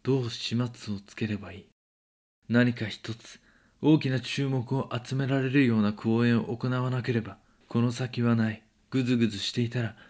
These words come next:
最後のチャンスすら通り過ぎてしまうだろう。ラングリーの中にはあさりと後悔が渦巻いていた。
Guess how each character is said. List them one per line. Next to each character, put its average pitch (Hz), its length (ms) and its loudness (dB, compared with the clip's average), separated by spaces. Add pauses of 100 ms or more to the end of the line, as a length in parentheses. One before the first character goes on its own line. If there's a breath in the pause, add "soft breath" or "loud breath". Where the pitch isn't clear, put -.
(120)
最 143 280 0
後 135 120 0
の 117 100 0
チ 120 120 -4
ャ 131 60 -2
ン 127 40 -4
ス - 80 -8
す - 120 -10
ら 107 120 2
通 110 260 2
り 120 120 2
過 117 100 -8
ぎ 123 120 -4
て 107 80 -6
し - 200 -6
ま 101 140 -2
う 107 60 -4
だ 98 120 -6
ろ 101 220 -14 (1700)
う。 - 20 -2
ラ 135 140 2
ン 135 60 -4
グ 131 100 2
リ 107 160 6
ー - 20 2
の 95 80 0
中 107 260 -2
に 101 120 0
は 101 160 -8
あ 110 100 -6
さ 139 140 -4
り 139 120 -4
と 110 100 -4
後 143 280 -4
悔 117 240 -4
が 98 80 -8
渦 107 300 -6
巻 110 180 2
い - 20 -10
て - 120 -8
い 87 60 -10
た。 - 200 -16